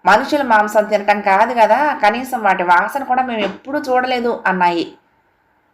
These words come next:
కన్నయ్య నెత్తుకొక్కుంటూ, "మరి మీ పేరు చెప్తే చాలు,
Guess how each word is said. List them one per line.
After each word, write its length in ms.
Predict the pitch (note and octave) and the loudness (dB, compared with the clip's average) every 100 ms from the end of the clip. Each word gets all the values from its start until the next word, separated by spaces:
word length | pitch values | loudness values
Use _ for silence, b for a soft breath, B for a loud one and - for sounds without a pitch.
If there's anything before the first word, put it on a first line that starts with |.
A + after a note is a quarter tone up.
| _ _ - | _ _ 2
కన్నయ్య 420 | E3+ F#3+ G3+ F#3+ | 2 4 2 0
నెత్తుకొక్కుంటూ, 1000 | F#3 D#3+ G#3 G#3 G3 G3 F#3+ A#3+ A#3+ A3 - _ _ _ _ _ | -2 -4 -4 -4 -2 -6 -4 -4 -4 -6 -12 _ _ _ _ _
"మరి 640 | B3+ C4 C4+ C#4+ D4+ D4 B3 | 0 2 2 0 0 0 0
మీ 140 | A#3+ | 0
పేరు 340 | A#3 B3 C#4 | 0 2 2
చెప్తే 360 | C#4+ C4+ C4+ C#4 | 2 -2 -2 -2
చాలు, 440 | C4+ B3+ A#3+ A3+ | 0 -2 0 -2